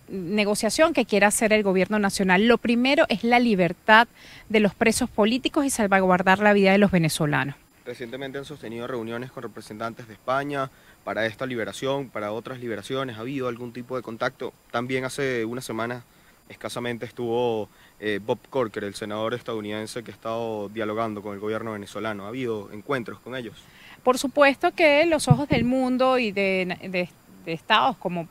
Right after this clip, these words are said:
Speaker 1: eh, puede ser España, Estados Unidos, Chile, Colombia, están muy pendientes de la situación de los derechos humanos en Venezuela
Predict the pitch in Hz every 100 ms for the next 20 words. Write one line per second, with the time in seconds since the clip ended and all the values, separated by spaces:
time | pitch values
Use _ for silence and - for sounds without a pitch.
0 | - 170 160 180 165 165 196 196 - 214
1 | 220 214 196 180 160 - - - 190 196
2 | 180 170 175 214 185 151 - 233 247 196
3 | - 185 240 233 190 - - - - 269
4 | 294 311 285 269 247 285 247 226 208 220
5 | 220 262 220 196 190 254 262 202 214 254
6 | 247 185 180 - 294 311 330